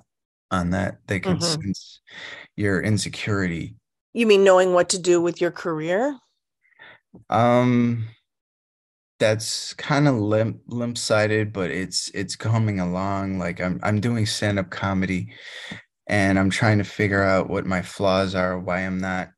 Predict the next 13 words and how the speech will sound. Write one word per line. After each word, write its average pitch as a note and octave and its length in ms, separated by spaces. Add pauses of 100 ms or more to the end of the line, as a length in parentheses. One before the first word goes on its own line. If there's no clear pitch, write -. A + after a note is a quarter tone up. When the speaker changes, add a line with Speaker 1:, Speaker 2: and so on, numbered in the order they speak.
(100)
Speaker 1:
um, F2 520 (260)
progressing G2 640
with F2+ 100
stand-up F2 460
comedy. G2+ 580 (640)
Um, F#2 680
I G2+ 100
do F#2 200
aerial F#2+ 400
sh-, - 180 (160)
photography F#2+ 640
with F2 180
drones. G2 760